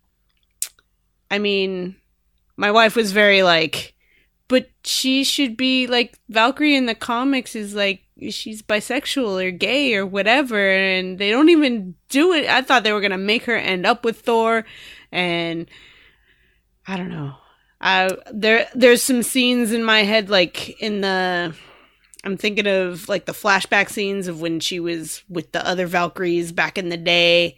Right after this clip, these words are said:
and, like, the one, like, jumps in front of her to, like,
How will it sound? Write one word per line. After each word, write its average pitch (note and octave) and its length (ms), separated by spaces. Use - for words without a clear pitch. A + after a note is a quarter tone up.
and, E3 640
like, E3+ 220
the F3 100
one, F3+ 400
like, D#3+ 180
jumps F3 320
in E3 140
front F3+ 300
of F3+ 120
her F3 380
to, E3+ 100
like, D#3 540